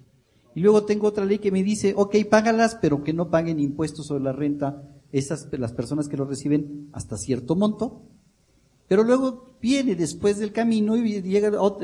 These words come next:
la misma ley del impuesto sobre la renta y me dice, ah, pero entonces tu patrón, págame el impuesto sobre la renta por esa prestación que el trabajador está recibiendo. Estás grabando los derechos humanos. Yo creo que estamos yéndonos fuera de cualquier,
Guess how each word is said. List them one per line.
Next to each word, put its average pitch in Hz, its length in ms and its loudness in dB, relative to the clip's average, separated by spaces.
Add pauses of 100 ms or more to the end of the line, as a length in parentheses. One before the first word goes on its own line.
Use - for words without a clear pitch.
la 156 80 4
misma 196 300 -2
ley 208 140 0
del 202 160 -2
impuesto 190 260 -6
sobre 208 120 0
la 202 60 2
renta 208 220 -4
y - 20 0
me 196 80 0
dice, 208 440 -4 (140)
ah, 233 500 0 (100)
pero 185 160 4
entonces 226 560 0
tu 240 180 -2
patrón, 226 600 2 (140)
págame 208 360 4
el 165 100 0
impuesto 196 420 -2
sobre 190 200 0
la 185 80 4
renta 185 420 -2
por 147 180 -2
esa 165 300 -4
prestación 151 1000 -2 (140)
que 135 80 -4
el 127 120 -8
trabajador 127 600 0
está 143 240 -4
recibiendo. 151 560 -6 (240)
Estás 233 280 -4
grabando 226 380 2
los 160 160 -6
derechos 135 360 -8
humanos. 92 360 -10 (420)
Yo 165 160 0
creo 208 160 -4
que 170 80 -6
estamos 175 640 -4 (300)
yéndonos 180 560 0 (140)
fuera 190 420 4
de 135 240 -2
cualquier, 165 600 -2